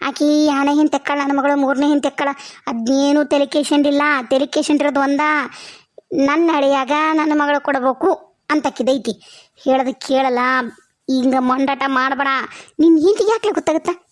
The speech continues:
ಯಾರ್ ಹೇಳಕ್ ಹೋಕ್ಕಾರ ನಿನ್ ಹೆಂಡ್ತಿಗೆ? ಆ? ಏನ್ ಪವಿತ್ರ ಹೇಳಕ್ ಹೋಕ್ಕಾಳನ? ಅದಕ್ಕೇನ್ರ ಅರ್ಥ ಆಗತ್ತಾನ? ಪೆದ್ದಿ ಚಂದಾಗ ಮಾತಾಡಕ್ ಸಮಯಕ್ ಬರುದಿಲ್ಲ. ಆ? ಆ ತೊದಲಿ ಅದಕ್ಕೆ ಒಂದ್, ಒಂದ್, ಒಂದ್, ಒಂದ್ ಮಾತ್ ಮಾತಾಡ್ಬೇಕಂದ್ರೆ ಒಂದ್ ನಲ್ವತ್ ಸರಿ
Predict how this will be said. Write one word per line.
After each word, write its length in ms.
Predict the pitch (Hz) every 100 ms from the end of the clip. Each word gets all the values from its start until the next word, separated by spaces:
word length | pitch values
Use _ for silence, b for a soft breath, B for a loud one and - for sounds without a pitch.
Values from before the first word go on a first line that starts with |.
| -
ಯಾರ್ 220 | 370 381
ಹೇಳಕ್ 200 | 349 370
ಹೋಕ್ಕಾರ 240 | 330 302
ನಿನ್ 160 | 302 285
ಹೆಂಡ್ತಿಗೆ? 280 | 320 320 311
ಆ? 280 | - - 349 - B B B -
ಏನ್ 160 | 330
ಪವಿತ್ರ 280 | 330 339 415
ಹೇಳಕ್ 180 | 403 330
ಹೋಕ್ಕಾಳನ? 340 | 294 233 233 339
ಅದಕ್ಕೇನ್ರ 400 | 330 269 381 415 349
ಅರ್ಥ 180 | 320
ಆಗತ್ತಾನ? 260 | 370 381 254
ಪೆದ್ದಿ 580 | 285 359 302 392 - _ -
ಚಂದಾಗ 240 | 359 359
ಮಾತಾಡಕ್ 360 | 311 262 359 392
ಸಮಯಕ್ 240 | 359 330
ಬರುದಿಲ್ಲ. 240 | 294 262 240 B B -
ಆ? 60 | 370 440 b b b _
ಆ 140 | - 370 359
ತೊದಲಿ 540 | 330 339 427 440 440
ಅದಕ್ಕೆ 300 | 440 330 -
ಒಂದ್, 200 | 302 302
ಒಂದ್, 220 | 294 311 302
ಒಂದ್, 280 | 311 320
ಒಂದ್ 240 | 302 311 311
ಮಾತ್ 280 | 320 392 381
ಮಾತಾಡ್ಬೇಕಂದ್ರೆ 520 | 359 349 320 349 359
ಒಂದ್ 140 | 302
ನಲ್ವತ್ 380 | 269 277 302 302
ಸರಿ 180 | 311